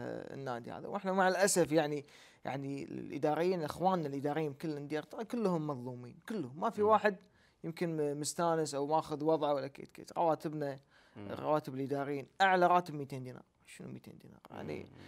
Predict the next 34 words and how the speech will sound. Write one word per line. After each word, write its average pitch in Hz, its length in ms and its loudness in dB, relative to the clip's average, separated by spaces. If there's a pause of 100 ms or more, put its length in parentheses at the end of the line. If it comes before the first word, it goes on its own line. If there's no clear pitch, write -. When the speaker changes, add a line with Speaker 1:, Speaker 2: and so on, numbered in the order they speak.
(220)
Speaker 1:
على - 80 4
الشغل 202 380 6
اللي 185 220 8
قاعد 175 120 10
يسوونه 185 520 8
على 160 200 8
مدار 160 340 8
الساعة، 147 520 4
تواصل 147 520 0
مع 143 100 -6
أولياء 139 340 -2
أمور، 135 200 -10
تواصل 139 460 -4
مع 135 140 -6
اللاعبين، 135 880 -6
وعمل 156 500 2
إداري 170 260 2
Speaker 2:
عمل، 151 120 2
Speaker 1:
يعني. 135 240 0
Speaker 2:
عمل 135 280 -2
يعني 110 180 -4
خليه 143 140 -2
يتنحل 135 420 -4
يعني. 90 160 -10
هذا 117 200 -4
Speaker 1:
خ-، 120 100 -4
Speaker 2:
جهد، 156 100 2
جهد، - 460 -4
Speaker 1:
جهد - 0 -
Speaker 2:
جهد. 156 300 0
Speaker 1:
وايد 175 400 8
كبير 202 460 0
بس - 640 -6
برواتب 156 680 -2